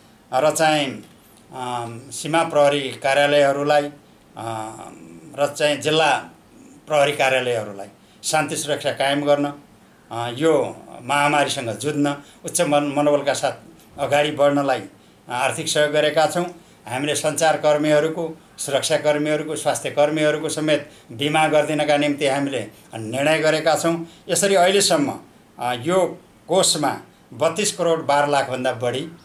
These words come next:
खर्च भइसकेको छ। यो कोषबाट हामीसँग दस करोड, अ, पचासी लाखभन्दा बढी रकम यो कोषमा बाँकी रहेको छ, अ,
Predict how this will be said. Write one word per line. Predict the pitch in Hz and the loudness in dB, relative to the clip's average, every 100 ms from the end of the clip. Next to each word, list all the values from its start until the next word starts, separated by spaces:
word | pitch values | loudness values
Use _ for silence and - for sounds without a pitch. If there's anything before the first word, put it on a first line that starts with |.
| - - - | -20 -20 -12
खर्च | - 139 143 | -4 -2 -2
भइसकेको | 120 113 135 123 131 | -4 -6 -8 -8 -8
छ। | |
यो | 139 | -6
कोषबाट | 139 143 143 147 147 185 - - 107 | -4 -4 0 2 2 -2 -4 -14 -8
हामीसँग | 135 151 147 | -6 -2 -2
दस | 135 147 151 165 | 0 2 0 2
करोड, | 160 165 165 - - - | 0 0 -4 -20 -20 -14
अ, | 120 120 | -8 -6
पचासी | 113 131 151 165 185 | -6 -2 0 0 2
लाखभन्दा | 156 139 131 127 123 | 2 0 -2 -4 -4
बढी | 120 120 156 - - - - | -4 -6 -6 -12 -20 -18 -6
रकम | 120 139 143 117 - - - - | -2 0 0 -4 -6 -16 -20 -16
यो | 117 120 | -10 -6
कोषमा | 147 - 139 | -2 -2 -2
बाँकी | 123 104 107 139 147 | -4 -4 -2 -2 0
रहेको | 156 147 143 113 | 2 2 2 0
छ, | |
अ, | 165 | -2